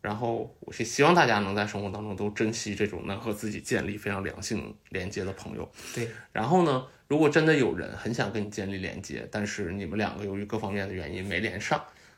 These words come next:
Speaker 1: 嗯，我觉得也不用彼此去责备。
Speaker 2: 对。
Speaker 1: 嗯，只是你表达爱的方式可能当下对他来讲不是一个最好的接受的方式。
Speaker 2: 没错。
Speaker 1: 嗯，也许有一天能建立你们想要建立的连接，这东西需要时间，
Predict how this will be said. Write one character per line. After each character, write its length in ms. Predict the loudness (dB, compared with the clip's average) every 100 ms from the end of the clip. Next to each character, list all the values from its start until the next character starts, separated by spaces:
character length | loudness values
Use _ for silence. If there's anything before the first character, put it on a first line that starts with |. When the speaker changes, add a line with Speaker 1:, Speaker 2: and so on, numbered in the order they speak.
| _
Speaker 1:
嗯， 240 | -10 -8 -6
我 100 | -4
觉 160 | -2 0
得 100 | 2
也 140 | 2
不 160 | 0 -2
用 160 | -2
彼 100 | -2
此 160 | -4 -6
去 160 | -8 -8
责 140 | -8
备。 240 | -8 -12 -14 _
Speaker 2:
对。 100 | -4
Speaker 1:
嗯， 220 | -4 -4
只 140 | -4 -2
是 160 | 2
你 140 | 2 2
表 160 | 2
达 100 | 2
爱 160 | 4 4
的 60 | 2
方 200 | -2 -4
式 120 | -6
可 120 | -6
能 140 | -6
当 160 | -4 -4
下 140 | -4
对 100 | -4
他 140 | -4 -4
来 120 | -4
讲 180 | -6 -10
不 120 | -8
是 160 | -6 -4
一 60 |
个 80 | -6
最 100 | -6
好 240 | -8 -8 -10
的 40 |
接 140 | -12 -10
受 180 | -8 -8
的 80 |
方 220 | -10 -10 -10
式。 140 | -8
Speaker 2:
没 20 |
错。 120 | -10 -10 -12 -16 -16 -8
Speaker 1:
嗯， 260 | -6 -8 -14 _ _ _ _ _
也 240 | 4 10 10
许 200 | 8 6
有 160 | 6 4
一 40 |
天 520 | -2 -2 0 -4 -8 -4
能 240 | -2 0
建 260 | 6 6 6
立 140 | 0
你 100 | -2
们 160 | -4 -8
想 160 | -8
要 80 | -10
建 220 | -6 -4
立 80 | -2
的 120 | -4
连 180 | -6 -10
接， 240 | -10 -12 -14 -6
这 140 | -2
东 160 | 0 -2
西 60 | 0
需 80 |
要 120 | 0 0
时 180 | -6
间， 180 | -8 -10